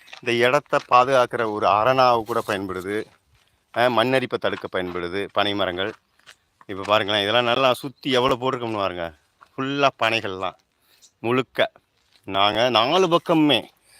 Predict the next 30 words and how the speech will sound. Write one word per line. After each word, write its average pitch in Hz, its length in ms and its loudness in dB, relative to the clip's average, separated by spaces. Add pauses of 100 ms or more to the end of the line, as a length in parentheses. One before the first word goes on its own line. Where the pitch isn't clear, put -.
(260)
பனை 151 360 4
மரத்தோட 147 540 4
ஒரு 113 200 2
இது 123 160 -2
என்ன 127 140 0
தெரியுமா, 95 380 -2
எந்த 156 480 2 (400)
வெள்ளாமையுமே 135 720 2
எதையுமே 160 440 2
அது 151 160 4
வந்து 139 260 -2
பாதிக்காது. 98 440 0 (840)
இப்ப 113 180 -2
பாருங்க, 120 440 4 (280)
இது 151 260 -4
எலுமிச்சை 123 340 -4
மரம், 95 260 -6 (380)
இது 143 220 -2
பனை 120 220 2
மரம். 107 280 0 (380)
ஆனா 120 360 4
அந்த 120 140 2
பனை, 143 420 2
இப்ப 131 480 4 (380)
நான் 120 220 4
உங்களுக்கு 120 340 4
ரெண்டு 143 300 2
எடுத்துக்காட்டு 135 460 2
வேறுபாடு 117 360 4
காட்டுறேன். 90 320 -4